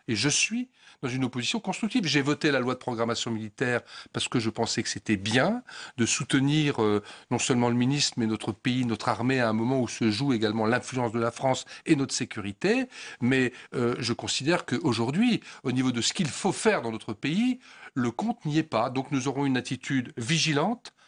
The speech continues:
pragmatique, constructive, mais sévère chaque fois que les promesses seront trahies ou qu'il y aura tentative d'enfumage. Et là, suivons de près les discussions, les négociations, faisons attention également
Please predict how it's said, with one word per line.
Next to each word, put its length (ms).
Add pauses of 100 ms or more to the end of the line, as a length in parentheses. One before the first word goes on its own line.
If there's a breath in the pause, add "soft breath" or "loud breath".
(180 soft breath)
pragmatique, 800 (280 soft breath)
constructive, 760 (220 loud breath)
mais 100
sévère 560 (320 soft breath)
chaque 260
fois 280
que 180
les 120
promesses 320
seront 280
trahies 520 (240 loud breath)
ou 80
qu'il 320 (240 soft breath)
y 160
aura 160
tentative 640 (240 loud breath)
d'enfumage. 640 (240 loud breath)
Et 80
là, 240 (280 loud breath)
suivons 420
de 40
près 160
les 100
discussions, 520
les 120
négociations, 800 (240 loud breath)
faisons 300
attention 480
également 480